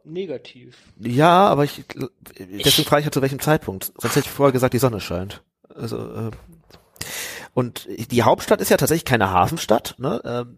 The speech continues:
Speaker 2: die Hafenstadt, äh, ist ja, ähm, also gibt ja andere Hafenstädte in Numenor.
Speaker 3: Ich glaube,
Speaker 2: Das
Speaker 3: ich glaube, sie hätte eine gewisse Ähnlichkeit, äh, mit Minas Tirith. Ähm,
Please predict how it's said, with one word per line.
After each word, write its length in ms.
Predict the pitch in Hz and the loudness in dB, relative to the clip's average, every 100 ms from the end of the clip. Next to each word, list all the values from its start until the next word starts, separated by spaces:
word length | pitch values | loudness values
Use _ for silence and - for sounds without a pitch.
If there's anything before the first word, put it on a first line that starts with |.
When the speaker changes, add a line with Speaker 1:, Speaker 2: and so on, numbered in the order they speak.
| - | -14
Speaker 2:
die 100 | 123 | -4
Hafenstadt, 540 | 120 143 - 120 - | -4 -4 -2 -2 -2
äh, 200 | - 55 | -6 -6
ist 140 | - - | -6 -6
ja, 240 | - - - - | -6 -6 -10 -14
ähm, 320 | 85 98 - - _ - - | -14 -14 -16 -20 _ -20 -14
also 220 | 104 104 | -10 -8
gibt 160 | 104 | 0
ja 80 | 123 | 2
andere 200 | 131 147 | 4 6
Hafenstädte 440 | 156 170 - 175 165 | 4 2 0 0 0
in 120 | 156 | -4
Numenor. 360 | 165 165 180 156 | -8 -4 0 0
Speaker 3:
Ich 260 | - - - | 0 -4 0
glaube, 760 | 139 131 151 214 151 139 185 202 - - - - - - - | 2 4 4 4 6 4 4 2 -4 -6 -6 -12 -12 -12 -14
Speaker 2:
Das 220 | - - _ _ _ _ _ _ - - _ _ _ - - - - | -14 -14 _ _ _ _ _ _ -14 -14 _ _ _ -20 -12 -2 0
Speaker 3:
ich 140 | - - | 0 0
glaube, 380 | - 123 165 180 | 2 4 6 4
sie 160 | 131 131 | 2 0
hätte 280 | 165 156 139 | 2 2 4
eine 200 | 143 135 | 2 2
gewisse 380 | 135 156 - | 0 0 0
Ähnlichkeit, 960 | - 139 147 143 - 143 127 123 123 - | 2 2 2 0 0 2 4 4 2 -4
äh, 360 | 127 117 113 - _ - | 0 2 2 -2 _ -4
mit 500 | 127 117 - - - - | -2 -2 -6 -10 -10 -4
Minas 400 | 135 127 117 - | 0 2 0 -2
Tirith. 520 | - 147 180 240 - _ _ _ _ _ _ _ _ _ _ 151 | 0 2 2 0 -4 _ _ _ _ _ _ _ _ _ _ 2
Ähm, 500 | 139 135 135 135 135 | 4 6 6 4 2